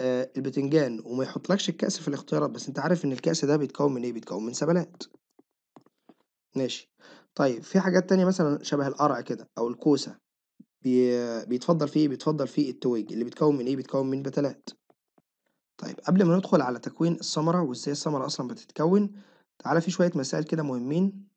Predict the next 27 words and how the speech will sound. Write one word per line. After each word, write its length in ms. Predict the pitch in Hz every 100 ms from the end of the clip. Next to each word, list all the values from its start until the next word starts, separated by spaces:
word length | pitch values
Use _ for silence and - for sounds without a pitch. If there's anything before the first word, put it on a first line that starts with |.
| _
بخصوص 400 | - - 156 156
ال-، 200 | 117 110
الإخصاب، 580 | 107 101 104 - 165 170
تعالى 180 | 147 156
نحلهم 340 | - 123 131
مع 120 | 110
بعض. 320 | - - _ - _ _ _ _ _ _ - - _ _ _ _ _ _ _ -
أول 180 | 208 196
مسألة 540 | 160 - 180 190 - - -
عايزك، 500 | 120 160 151 139 -
عايزك 260 | 143 160 -
تبقى 240 | 117 87
عارف 260 | 98 76 90
إن 100 | 143
أنا 140 | 160
دلوقتي 520 | 143 131 110 - 107 _ _ _
عشان 320 | 208 - 175
أكون 460 | 143 - 156 123 113
بذرة 440 | 143 160 175 180 - _ -
أنا 140 | 117
باخد، 540 | 120 165 151 - 98 - - -
يعني 300 | 104 101 104
تكوين 280 | 113 165 156
البذرة 300 | 143 135 110
باخد 280 | - 160
كام 460 | - 151 131 107 120 _ _ _ _
نواة، 500 | 123 127 175 202 196